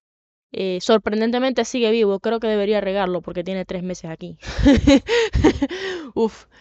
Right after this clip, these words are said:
Eustacio ha pasado una vida muy dura, ¿ok? ¿Y qué más? ¿Qué más puedo decir de mí? Pues me gradué de psicóloga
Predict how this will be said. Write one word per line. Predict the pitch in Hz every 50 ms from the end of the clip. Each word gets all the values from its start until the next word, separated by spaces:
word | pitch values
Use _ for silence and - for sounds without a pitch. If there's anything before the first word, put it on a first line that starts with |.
| _ _ - _ _ -
Eustacio | - 214 220 - - 226 233 269 - - 302 302 320 339 339 - -
ha | - 226 226
pasado | 220 240 220 - - 233 240 254 269 277 285 -
una | - - 233 240 240 233 233 233 - -
vida | 208 196 233 247 247 226
muy | 226 220
dura, | 208 208 196 190 185
¿ok? | 175 - 196 196 233 247 - _ _ _ _ _ _ _ _ _ _ _ _ _ _ _ _
¿Y | - 214 233 233 233 233 233 233 233 226 208 -
qué | - 269 269
más? | 269 277 285 320 330 - - - - _ _ _ _ _ _ 262 - _
¿Qué | - - 220
más | 226 240 240
puedo | - 254 240
decir | 220 220 - 233 220 214
de | 214 214
mí? | 220 240 254 269
Pues | 262 - - 202 214
me | 214 202
gradué | 196 196 196 208 214 214
de | 202 208
psicóloga | - - - - 202 202 202 202 202 196 196 196 196 202 202 -